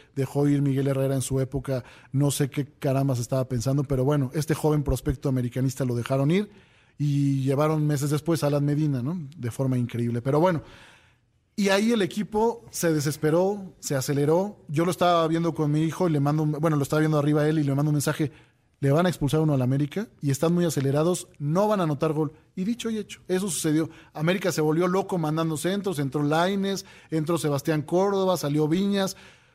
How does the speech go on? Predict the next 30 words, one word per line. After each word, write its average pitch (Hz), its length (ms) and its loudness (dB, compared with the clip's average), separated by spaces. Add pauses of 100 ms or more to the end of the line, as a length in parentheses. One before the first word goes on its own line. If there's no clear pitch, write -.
(140)
Se - 160 -6
hizo 185 160 -2
ya 185 160 4
un 185 220 2
desajuste 156 520 -2
total 160 520 -2 (220)
y 143 80 -6
creo 175 200 0
que 175 120 -2
sí 190 120 -2
preocupa 180 500 0
los 170 220 -2
últimos 165 320 -2
minutos 139 320 -2
del 123 140 -4
América 127 360 -4
porque 147 380 -4 (220)
estuvo 190 280 0
mucho 185 360 2
más 220 200 0
cerca 233 240 0
el 180 100 -2
Toluca 185 280 -2
de 160 100 2
clavarle 160 360 0
cuatro 165 420 -2
con 143 140 -4
un 170 100 0
hombre 147 180 0
menos 165 460 -4